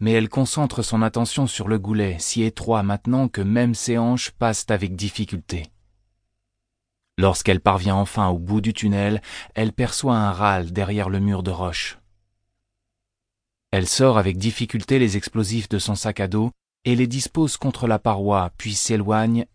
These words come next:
et déclenche le détonateur. L'explosion ne creuse pas une cavité assez profonde, alors toujours dans l'obscurité totale,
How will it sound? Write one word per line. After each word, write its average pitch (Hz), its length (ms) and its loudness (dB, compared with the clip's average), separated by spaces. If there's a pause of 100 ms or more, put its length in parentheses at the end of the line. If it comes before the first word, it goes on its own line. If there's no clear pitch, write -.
et 104 100 -2
déclenche 110 680 -2
le 92 80 -2
détonateur. 87 840 -4 (1800)
L'explosion 110 640 4
ne 110 120 6
creuse - 280 -2
pas 123 140 2
une 110 120 4
cavité 104 440 2
assez 101 200 0
profonde, 101 540 -2 (300)
alors 123 360 2
toujours 156 440 0
dans 104 100 0
l'obscurité 110 600 -2
totale, 120 500 -2